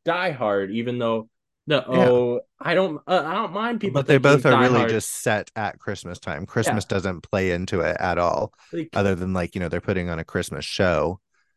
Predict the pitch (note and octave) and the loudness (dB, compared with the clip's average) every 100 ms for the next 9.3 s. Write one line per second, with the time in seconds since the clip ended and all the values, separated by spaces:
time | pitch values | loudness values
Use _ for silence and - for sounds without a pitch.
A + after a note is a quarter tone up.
0 | _ G#2 G#2 G2 D#2+ F2+ F2 C#3 F#2 G2 | _ -12 -2 -2 -2 -2 0 0 0 -2
1 | F#2 G2 G2 F#2 - G2 F2+ F2+ F2 E2+ | 0 0 2 0 -4 -4 -4 -6 -10 -12
2 | - - G#2+ - - F2 E2 G2 G#2+ G#2 | -10 -2 -2 -2 -6 -6 -2 0 2 2
3 | - - E2 - E2+ E2+ E2 E2+ F2 - | 0 -6 -10 -10 -8 -8 -6 -8 -8 -12
4 | _ _ _ _ - G#2 F#2+ F#2+ F#2+ G2+ | _ _ _ _ -2 0 2 0 0 0
5 | G2+ G2+ - F#2+ F2+ G2+ - G#2 G2 G2 | -2 -6 -6 -4 -2 -2 -2 0 0 -2
6 | G2 E2 D#2 D#2+ F2+ - B2 B2 A#2 F#2+ | -4 -6 -8 -10 -12 -10 -6 -4 -4 -8
7 | C2+ - - E3 - - _ _ _ _ | -10 -16 -4 -4 -4 -10 _ _ _ _
8 | _ - E3+ D3+ F3+ F3+ D3 D3 D3+ D#3 | _ -6 -4 -2 0 0 0 -4 -6 -4
9 | G3+ F#3 | -2 -4